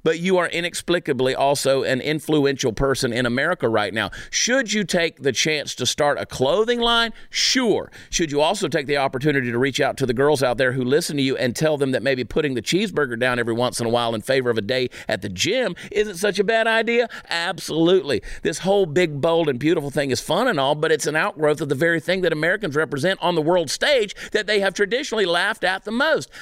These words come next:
Why make the stereotype of the fat American any more relevant to public discourse abroad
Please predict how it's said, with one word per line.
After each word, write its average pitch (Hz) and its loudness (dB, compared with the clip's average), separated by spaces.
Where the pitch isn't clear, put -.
Why 254 2
make 240 -2
the 165 0
stereotype 165 0
of 170 0
the 185 -2
fat 160 0
American 131 -2
any 175 -4
more 151 2
relevant 135 0
to 104 -6
public 143 -2
discourse 127 0
abroad 117 2